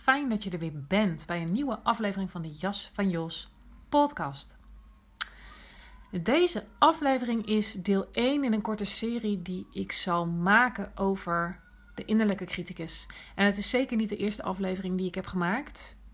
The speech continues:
Ehm, volgens mij is het ondertussen al wel deel zes. Maar ik wil een, eh, korte serie maken, eh, over de innerlijke criticus. En, ehm, omdat het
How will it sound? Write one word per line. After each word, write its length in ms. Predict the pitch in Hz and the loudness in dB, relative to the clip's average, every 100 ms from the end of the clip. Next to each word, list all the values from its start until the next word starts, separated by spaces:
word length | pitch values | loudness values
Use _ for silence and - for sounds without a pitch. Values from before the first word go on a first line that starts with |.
| - | -2
Ehm, 640 | 208 208 208 202 202 208 208 - - - - - - - - | 2 4 4 2 2 2 0 -4 -14 -16 -20 -20 -20 -20 -14
volgens 280 | - 185 202 | -4 2 4
mij 100 | 185 | 4
is 80 | 180 | 2
het 200 | 175 - | -4 -2
ondertussen 460 | 185 180 185 - | -2 -2 -4 -4
al 140 | 175 180 | -4 -2
wel 220 | 180 170 | -2 -2
deel 260 | 180 180 | -2 -2
zes. 480 | 165 180 170 - - - - - - - - - | -2 -4 -4 -8 -12 -18 -20 -20 -20 -20 -8 4
Maar 200 | 185 247 | 6 6
ik 80 | |
wil 100 | 226 | 2
een, 240 | 220 208 208 | 2 2 2
eh, 220 | 208 190 190 | 0 0 0
korte 680 | - 294 294 196 190 180 175 175 | 4 4 4 2 4 2 0 -4
serie 600 | - - - 269 320 262 | -6 -2 2 4 4 2
maken, 800 | 233 214 202 202 180 175 175 185 - - | 4 4 4 2 0 0 -2 -6 -12 -8
eh, 220 | 185 180 - | -4 -4 -2
over 220 | 190 196 | -2 0
de 60 | |
innerlijke 340 | 202 196 190 190 | 0 2 0 -4
criticus. 600 | - 185 190 175 185 - | -4 -6 -4 -4 -6 -8
En, 460 | 180 180 175 180 - | -4 -2 -2 -4 -6
ehm, 560 | 190 170 170 165 165 170 - - - - - - - - | -4 -2 -4 -4 -6 -8 -14 -20 -20 -20 -20 -20 -20 -2
omdat 260 | 214 240 | 2 4
het 220 | 233 226 | 2 -4